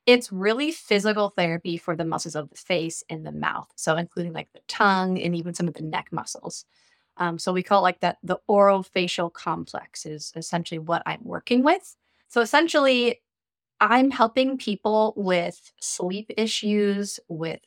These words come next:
tongue thrust. So a tongue thrust is when you swallow and your tongue pushes forward on your front teeth, and that can cause lots of crowding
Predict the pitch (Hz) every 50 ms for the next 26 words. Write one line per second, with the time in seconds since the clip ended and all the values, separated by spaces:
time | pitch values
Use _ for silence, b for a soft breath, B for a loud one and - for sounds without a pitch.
0 | _ _ - - 185 175 185 190 185 - - 185 180 208 - - 180 170 - -
1 | 240 247 262 262 - 220 214 - 202 180 190 180 180 180 175 - 180 175 170 -
2 | - - 180 175 170 165 175 190 196 196 196 175 170 - - - 180 175 160 -
3 | - - 170 - - 165 151 - - - - 175 165 165 170 175 180 185 190 196
4 | 185 185 - 208 196 - - 220 208 214 - 175 165 156 - - - 170 156 -
5 | - 165 160 160 101 - - - - - - - 208 220 214 202 202 202 208 202
6 | 202